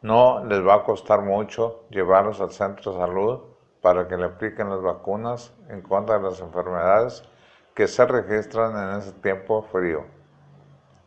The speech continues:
Es necesario que lleven ustedes a sus familias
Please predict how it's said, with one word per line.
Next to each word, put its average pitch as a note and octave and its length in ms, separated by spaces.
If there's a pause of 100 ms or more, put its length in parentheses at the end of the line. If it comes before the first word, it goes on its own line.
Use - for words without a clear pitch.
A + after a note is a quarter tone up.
(640)
Es A#2 160
necesario B2 760 (600)
que G2 220
lleven A2 340
ustedes G#2+ 420
a G2 40
sus - 160
familias G2+ 600